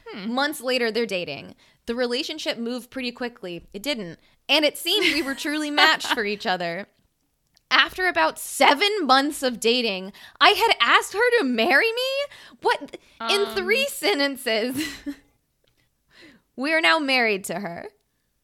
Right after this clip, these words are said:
Speaker 1: Well, that's, gets rid of, what? This is going on a long time before the plot twist.
Speaker 2: I, I popped the question on the <laughs> seventeenth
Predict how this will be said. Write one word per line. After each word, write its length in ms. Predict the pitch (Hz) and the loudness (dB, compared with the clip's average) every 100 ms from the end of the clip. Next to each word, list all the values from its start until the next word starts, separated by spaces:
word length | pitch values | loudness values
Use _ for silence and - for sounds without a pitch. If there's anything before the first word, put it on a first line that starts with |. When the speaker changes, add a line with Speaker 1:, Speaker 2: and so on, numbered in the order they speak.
| _ _ _ _ _ _ _ | _ _ _ _ _ _ _
Speaker 1:
Well, 160 | - 277 | -6 -2
that's, 440 | 294 339 - - - 240 | 2 0 -2 -12 -18 -14
gets 300 | 247 269 - | -8 -8 -6
rid 140 | 269 269 | -6 -4
of, 160 | 269 247 240 _ _ _ _ _ _ | -6 -10 -20 _ _ _ _ _ _
what? 260 | 240 302 539 605 - | -4 -2 0 -2 -4
This 240 | 466 - | -8 -8
is 100 | - | -10
going 220 | 453 440 | -6 -2
on 80 | 403 | 0
a 60 | 269 | 2
long 200 | 226 240 | 0 0
time 220 | 247 220 | 0 0
before 200 | 202 220 | -2 -4
the 80 | 190 | -2
plot 300 | - 175 160 | 2 2 0
twist. 480 | - - 208 - - _ _ _ - | -6 -8 -10 -14 -20 _ _ _ -4
Speaker 2:
I, 160 | 320 - - | -2 -2 0
I 140 | 302 349 | 0 0
popped 400 | 285 349 440 381 | 0 0 0 -4
the 100 | 359 | -4
question 560 | 339 320 320 302 269 | 0 0 0 -8 -6
on 160 | - 240 | -4 -4
the 80 | 247 | -4
<laughs> 140 | - | -6
seventeenth 760 | 240 294 269 220 254 220 180 | -6 -2 -4 -4 -4 -4 -8